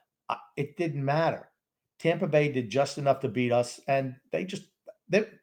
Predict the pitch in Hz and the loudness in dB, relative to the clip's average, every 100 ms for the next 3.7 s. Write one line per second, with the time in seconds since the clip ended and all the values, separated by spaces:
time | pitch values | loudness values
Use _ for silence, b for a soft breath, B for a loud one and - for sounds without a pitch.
0 | _ 247 - 254 208 185 147 156 151 151 | _ 0 8 8 8 2 6 6 6 -2
1 | 131 123 127 113 113 - 117 110 b b | -4 -4 -4 -2 -4 -6 -12 -12 b b
2 | - 156 147 135 123 131 110 - 107 95 | -2 2 4 2 2 -2 -2 -6 -8 -8
3 | _ _ _ _ 120 110 92 | _ _ _ _ -10 -10 -14